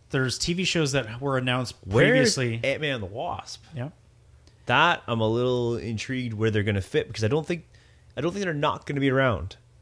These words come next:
Speaker 2: I just don't know where they're gonna be. I'm thinking the Avengers five piece. They're gonna be significant. Did that
Speaker 1: This
Speaker 2: just
Speaker 1: is only the next two years.
Speaker 2: I know, it's remarkable. That's
Speaker 1: This
Speaker 2: a
Speaker 1: announcement was just for two years
Speaker 2: I
Speaker 1: worth
Speaker 2: feel like
Speaker 1: of material.
Speaker 2: that's a lot more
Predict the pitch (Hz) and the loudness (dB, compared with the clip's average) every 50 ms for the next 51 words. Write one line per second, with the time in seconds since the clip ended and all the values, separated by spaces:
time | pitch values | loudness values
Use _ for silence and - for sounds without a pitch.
0 | _ _ _ - 107 117 110 - 147 104 123 117 107 101 98 113 117 123 123 120 | _ _ _ -4 -2 -2 0 0 -2 0 0 0 -2 -2 0 2 2 2 2 2
1 | 107 101 95 101 87 85 85 90 76 - - - - - - 107 107 135 131 135 | 0 0 0 0 0 0 -2 -4 -6 -8 -10 -16 -20 -14 -10 -4 -2 0 0 2
2 | 127 123 117 110 113 104 101 95 - - 82 78 73 - - 57 - - - 92 | 2 2 2 2 2 0 0 -2 -4 -4 -6 -6 -8 -10 -12 -14 -12 -14 -12 -12
3 | 95 98 95 80 85 85 80 - - 73 76 - - 64 - - - - _ _ | -10 -10 -8 -8 -8 -8 -8 -8 -10 -10 -12 -12 -14 -16 -16 -16 -20 -20 _ _
4 | - - _ - - - - - - - - - - - - - 165 - 175 190 | -20 -20 _ -20 -20 -20 -20 -20 -20 -20 -20 -20 -20 -16 -10 -8 -2 2 2 2
5 | 202 254 294 339 349 349 330 302 277 233 247 240 240 - - - - - 240 226 | 4 2 0 0 0 2 2 2 2 2 0 0 -2 -2 -4 -6 -4 -2 -2 0
6 | 190 156 196 262 277 - - - - - - - - - - - - 127 113 95 | 0 0 0 0 -2 -4 -6 -10 -12 -12 -14 -20 -20 -20 -18 -14 -10 -8 -8 -6
7 | 85 - - 113 101 101 110 117 117 - 98 104 220 262 - 320 285 254 240 233 | -6 -6 -6 -6 -4 -2 -2 -2 -2 -2 0 2 2 2 2 2 2 2 2 2
8 | 254 254 - 214 165 151 156 143 131 123 151 151 - - 135 - - - - - | 2 0 0 -2 -2 -2 -2 -2 -2 -2 -2 -2 -2 -4 -10 -8 -8 -8 -2 0
9 | 262 269 254 233 214 214 208 131 147 170 160 208 240 - - - 190 175 147 135 | 2 2 2 2 0 0 0 2 0 0 2 0 0 0 0 -2 -2 -2 0 0
10 | 123 117 117 120 120 - - 104 107 104 107 110 107 101 95 95 95 | 0 0 0 0 0 -2 -2 -2 0 0 2 2 4 4 2 2 0